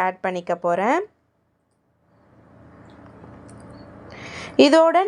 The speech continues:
நம்ம வந்து ஒரு ரெண்டு, மூணு டீஸ்பூன் அளவுக்கு ஆயில் இதோட ஆட் பண்ணிக்கலாம். குக்கிங் ஆயில் தான். இதோட நம்ம வந்து ஒரு டீஸ்பூன் அளவுக்கு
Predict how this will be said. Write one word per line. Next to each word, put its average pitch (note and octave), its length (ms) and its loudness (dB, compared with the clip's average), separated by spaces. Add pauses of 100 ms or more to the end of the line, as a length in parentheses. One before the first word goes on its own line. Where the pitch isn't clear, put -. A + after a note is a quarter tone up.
நம்ம C4+ 260 0
வந்து B3+ 220 -2 (240)
ஒரு A#3+ 180 4 (200)
ரெண்டு, C4 280 0
மூணு C4 160 2 (120)
டீஸ்பூன் B3+ 380 -2
அளவுக்கு A3 340 0 (180)
ஆயில் B3 320 0
இதோட G3+ 200 2 (120)
ஆட் F#3 180 -6
பண்ணிக்கலாம். F#3 560 -4 (840)
குக்கிங் A#3 380 -2
ஆயில் F#3 320 -2
தான். B3+ 180 0 (1400)
இதோட D4 260 4 (160)
நம்ம C4+ 260 2
வந்து B3+ 260 0 (380)
ஒரு B3 220 6
டீஸ்பூன் C4 360 -2
அளவுக்கு B3 260 2